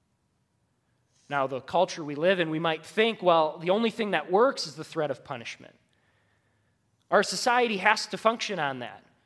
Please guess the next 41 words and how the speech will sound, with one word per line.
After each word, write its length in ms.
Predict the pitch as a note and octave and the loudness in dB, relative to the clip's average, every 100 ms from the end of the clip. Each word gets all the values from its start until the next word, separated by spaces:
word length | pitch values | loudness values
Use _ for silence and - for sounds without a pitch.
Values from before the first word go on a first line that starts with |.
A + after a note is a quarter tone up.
| _ | _
that 120 | D#3 | -4
there 120 | E3 | -2
needs 340 | F#3 A#3 A#3+ - | 0 0 -2 -6
to 60 | |
be 100 | F#3 | -8
some 280 | F#3 - A3+ | -6 -2 -2
sort 300 | A3+ A#3+ A3 | -2 -2 -2
of 140 | F#3 - | -4 0
punishment 580 | A#3 B3+ - A3+ G3+ | 0 2 -2 -6 -8
for 180 | - F#3+ | -2 0
an 60 | E3+ | 2
action, 520 | F3 F3+ - F3 E3 | 0 -2 -4 -6 -8
and 240 | D#3+ D3 | -10 -8
that 300 | C#3+ E3+ F3+ | 0 0 2
will 100 | F#3+ | -4
bring 260 | D3+ D#3+ D#3 | -4 -4 -4
about 280 | C#3 C3 B2+ | -2 -2 -2
obedience. 720 | B2 A#2+ A2+ A#2 - - - _ _ _ _ _ _ _ _ _ _ _ _ _ _ _ _ | -6 -10 -12 -16 -20 -20 -20 _ _ _ _ _ _ _ _ _ _ _ _ _ _ _ _
But 140 | C#3+ | -12
really, 280 | C#3+ E3 D#3+ | -4 -2 -2
the 100 | C#3 | -6
best 320 | A#2 D#3 - | 2 2 2
form 380 | - E3+ F3 F3 | -4 -2 0 0
of 100 | C#3 | -4
obedience 640 | C#3 B2+ D#3 C#3+ C3 B2 - | -8 -8 -10 -8 -10 -14 -16
is 220 | D#3+ A#2 | -14 -14
gratitude. 680 | A2 A#2+ A2+ A2+ - B2 A2 _ _ _ _ _ _ _ _ _ _ _ _ _ _ _ _ _ _ _ _ _ _ _ _ - | -14 -12 -12 -14 -18 -20 -20 _ _ _ _ _ _ _ _ _ _ _ _ _ _ _ _ _ _ _ _ _ _ _ _ -8
Would 140 | D#3 | -6
you 140 | F3+ | -2
rather 280 | G#3 G#3 G3+ | 4 4 2
have 320 | E3 G3 G3 | -2 -2 -2
your 120 | D#3+ E3 | -4 -10
children 440 | - G3 F3+ E3+ | -4 -2 -2 -6
obey 340 | C#3+ C#3 E3 | -6 -2 -2
you 140 | E3+ E3 | -2 -6
because 360 | C#3 B2+ E3 | -10 -10 -10
they're 180 | C#3 C#3 | -8 -6
afraid 480 | B2 - D3+ E3 E3 | -8 -6 -4 -2 -4
of 80 | C3 | -6
a 60 | |
punishment 600 | B2 - G3 G3+ A#3 B3+ | -8 -6 -4 -4 -4 -6